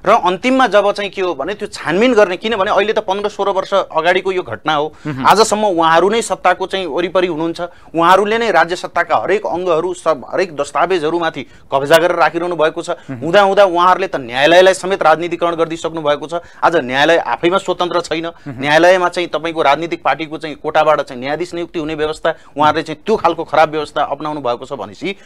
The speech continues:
Speaker 1: अब यसलाई त कसले तपाईँको चाहिँ पुष्टि गर्छ वा कसले उहाँहरूलाई कारवाहीको दायरामा लिएर आउँछ?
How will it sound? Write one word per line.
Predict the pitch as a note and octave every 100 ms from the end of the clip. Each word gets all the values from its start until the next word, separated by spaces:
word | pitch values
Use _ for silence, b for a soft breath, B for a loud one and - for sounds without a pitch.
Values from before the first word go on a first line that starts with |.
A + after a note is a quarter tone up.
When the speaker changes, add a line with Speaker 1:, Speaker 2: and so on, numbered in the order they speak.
| b -
Speaker 1:
अब | G#3+ G3+
यसलाई | A#3 B3+
त | B3
कसले | B3 C4+ C4+
तपाईँको | G3 E3+ C#3+
चाहिँ | C#3 C3
पुष्टि | C3 A#2
गर्छ | G#2 F#2+ F3+
वा | F3 G3
कसले | - - G#3+ B3+
उहाँहरूलाई | D#4+ A3+ G3 F#3
कारवाहीको | D3 C#3+ C3
दायरामा | B2+ G#2+ G#2+ G2+
लिएर | G2+
आउँछ? | G#2+